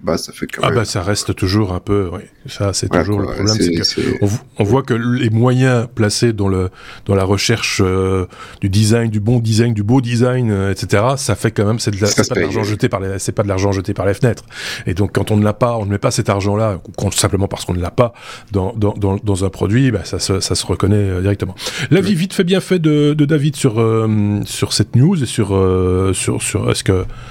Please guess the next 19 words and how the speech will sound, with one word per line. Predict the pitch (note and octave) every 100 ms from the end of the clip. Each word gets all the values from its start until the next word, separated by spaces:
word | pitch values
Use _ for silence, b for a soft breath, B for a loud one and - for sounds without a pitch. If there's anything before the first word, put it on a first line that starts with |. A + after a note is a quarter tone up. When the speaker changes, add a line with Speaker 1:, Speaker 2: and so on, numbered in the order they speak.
| B -
Speaker 2:
est-ce | -
que |
c'est | G#2 G#2
un | G2+
produit, | - F#2+ F2+ A2+
est-ce | A#2+
que | G2+
c'est | - F#2+
un... | G#2 G#2 -
voilà, | F#2+ F2+ F2+
est-ce | -
qu'on | G2
n'est |
pas | F#2+ F2+
passé | F#2+ -
à | F#2+
côté | F2+ G2
du | F2+
truc ? | - F#2